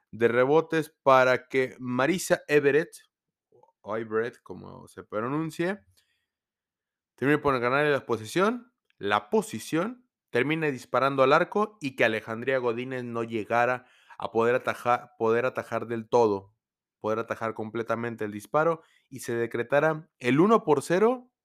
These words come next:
en contra de las Rayadas, en contra de las dirigidas por Eva Espejo, apenas al minuto cinco.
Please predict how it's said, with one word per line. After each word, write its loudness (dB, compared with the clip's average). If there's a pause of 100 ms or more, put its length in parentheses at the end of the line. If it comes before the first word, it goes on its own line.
(160)
en -10
contra -2
de -4
las -6
Rayadas, -6
en -12
contra -8
de -6
las -10
dirigidas -6
por -8
Eva 0
Espejo, -6 (280)
apenas -8
al -6
minuto -6
cinco. -8